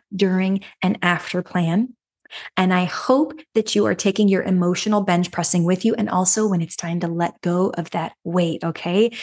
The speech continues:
Some beautiful skills here for you. That is all I planned for this episode. Short and sweet for you, my friend.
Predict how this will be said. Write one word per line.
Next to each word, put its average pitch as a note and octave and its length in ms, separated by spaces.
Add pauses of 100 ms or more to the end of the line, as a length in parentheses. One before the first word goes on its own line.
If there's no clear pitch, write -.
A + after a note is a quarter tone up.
(400)
Some F#3+ 280
beautiful G#3 580
skills E3+ 420
here D#3+ 300
for E3 60
you. E3+ 200
That G#3 160
is - 240
all F#3+ 180
I F#3+ 80
planned F3+ 300
for E3+ 80
this E3 220
episode. E3+ 460
Short - 340
and G3+ 120
sweet G3 300
for F#3+ 80
you, F3 160
my E3+ 160
friend. E3+ 460